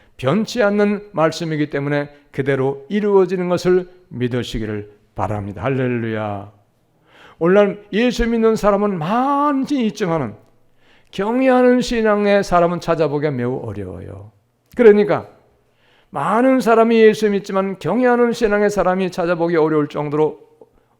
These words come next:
없으니까 어려움만 당하고 그럭저럭 그냥 미-, 믿는 신용만 하고 사는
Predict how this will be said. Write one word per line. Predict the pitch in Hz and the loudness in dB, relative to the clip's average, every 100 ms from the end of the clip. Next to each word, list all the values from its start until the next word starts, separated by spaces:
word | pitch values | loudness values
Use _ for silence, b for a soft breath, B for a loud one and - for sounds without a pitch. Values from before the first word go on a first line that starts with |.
| - | -6
없으니까 | 135 135 151 120 113 117 180 247 - _ _ _ _ _ _ _ _ | -4 -4 -4 -6 -4 -2 -2 -4 -12 _ _ _ _ _ _ _ _
어려움만 | 147 139 139 131 127 123 | -6 -2 -2 -4 -8 -10
당하고 | 117 117 110 120 117 _ _ _ | -10 -10 -8 -10 -14 _ _ _
그럭저럭 | - - - - _ - 208 208 208 - _ _ _ | -20 -20 -20 -20 _ -4 0 0 -2 -12 _ _ _
그냥 | - 147 139 131 | -6 -4 -4 -4
미-, | 139 - | -6 -6
믿는 | 165 143 135 127 135 _ _ _ _ _ _ _ _ _ _ _ | -6 -6 -4 -8 -12 _ _ _ _ _ _ _ _ _ _ _
신용만 | - 190 180 156 | -6 -4 -2 -2
하고 | 131 113 | -4 -6
사는 | 110 - 123 | -10 -14 -16